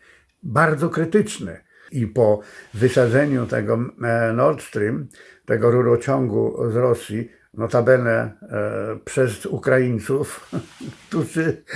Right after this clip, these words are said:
nie ponoszą żadnych konsekwencji za to, e, odcięło ich od taniego rosyjskiego gazu. I teraz muszą kupować gaz ściągany, e,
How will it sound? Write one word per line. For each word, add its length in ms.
nie 140
ponoszą 560
żadnych 440
konsekwencji 760
za 200
to, 360
e, 220
odcięło 580
ich 380
od 360
taniego 680
rosyjskiego 580
gazu. 360
I 80
teraz 360
muszą 300
kupować 500
gaz 680
ściągany, 840
e, 520